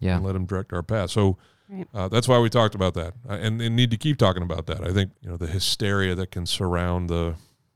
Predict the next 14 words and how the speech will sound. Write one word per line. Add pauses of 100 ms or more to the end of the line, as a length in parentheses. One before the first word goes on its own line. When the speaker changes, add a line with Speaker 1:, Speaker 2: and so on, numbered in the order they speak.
(160)
Speaker 2:
news
feeds
and, (960)
and
just
the
constant
updates
and (220)
dreaded,
you
know,
what
ifs,